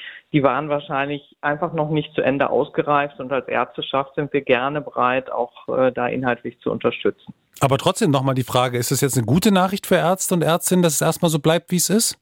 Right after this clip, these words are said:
Speaker 1: Wir wünschen uns schon eine Regelung, aber es ist insofern eine gute Nachricht, als aus unserer Sicht beide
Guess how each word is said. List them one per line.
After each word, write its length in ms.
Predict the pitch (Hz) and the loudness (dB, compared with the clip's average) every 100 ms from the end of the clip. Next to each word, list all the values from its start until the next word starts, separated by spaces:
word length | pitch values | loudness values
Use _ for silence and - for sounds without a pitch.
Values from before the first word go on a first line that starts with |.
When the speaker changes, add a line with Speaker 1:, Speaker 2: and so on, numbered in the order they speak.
| _ - - | _ -8 0
Speaker 1:
Wir 260 | 160 175 | 2 4
wünschen 320 | 165 262 247 | 2 2 2
uns 240 | 214 185 - | 2 2 2
schon 260 | 196 196 262 | 4 4 2
eine 320 | 220 202 208 | 0 -2 0
Regelung, 800 | 190 208 220 240 247 262 285 311 - | 2 0 0 2 4 2 -2 -6 -4
aber 560 | - 151 151 147 147 - _ _ _ | 0 2 2 2 -2 -8 _ _ _
es 160 | 156 156 | -12 -6
ist 240 | - 190 | -4 -4
insofern 600 | - 156 147 170 202 175 165 | -6 -2 0 2 2 0 0
eine 200 | 156 156 | -2 -2
gute 320 | 165 165 170 | -4 -2 0
Nachricht, 580 | 147 151 165 160 - - | 2 2 -2 -8 -8 -6
als 160 | 139 | -4
aus 160 | 143 139 | -4 -4
unserer 360 | 156 160 160 | -4 0 0
Sicht 220 | 143 151 - | 0 -4 -2
beide 560 | 117 147 170 156 151 | 0 -2 0 -2 -2